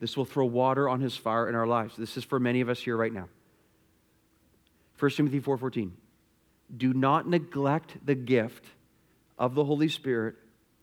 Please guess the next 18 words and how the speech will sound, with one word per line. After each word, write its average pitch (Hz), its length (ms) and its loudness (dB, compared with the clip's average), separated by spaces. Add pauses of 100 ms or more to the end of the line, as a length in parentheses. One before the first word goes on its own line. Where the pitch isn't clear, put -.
(760)
you 139 280 2
have, 139 300 2
which 123 160 -6
was 120 140 -4
given 139 320 2
by 147 100 2
you 131 220 2
the 127 100 0
pro-, 127 300 -4
by 131 140 2
the 120 100 0
prophecy 139 580 -4
when 143 140 -2
the 120 80 -2
council 151 360 -4
of 151 140 -2
elders 131 380 -2
lay 127 300 2